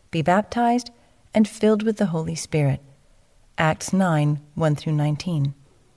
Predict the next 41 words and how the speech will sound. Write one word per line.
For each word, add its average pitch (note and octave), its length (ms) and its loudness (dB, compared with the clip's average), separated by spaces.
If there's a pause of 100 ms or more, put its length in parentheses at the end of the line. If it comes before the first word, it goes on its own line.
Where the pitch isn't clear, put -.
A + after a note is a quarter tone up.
(1160)
Fasting D4 640 0
was G3 200 2
a E3 80 -2
prominent C4 600 2
factor G3 500 0
in G3+ 200 6
one A#3 120 6
of B3 80 2
the A3 100 4
most F#3 360 2
significant F3 760 -2
events D#3+ 340 0
in G3 180 4
mission G3+ 280 2
history, C3+ 480 0 (520)
the F3 100 2
launching E3 580 2
of D#3 120 -2
the E3 60 -4
first - 460 0
missionary D#3 540 -2
journey D3 400 0
in G3 100 2
the G3+ 60 6
history F3+ 380 0
of C#3+ 100 -2
the D#3 60 -6
church. - 520 -4 (1400)
While G#3 240 10
Paul A#3 500 4
and C4+ 120 4
Barnabas G3 560 4
and F#3 160 -2
three A3 340 0
other G#3+ 240 2
friends C#3 440 0
in D3+ 80 0
the D3+ 80 -2
church D3 400 -2
at C#3+ 80 -6
Antioch D3 600 2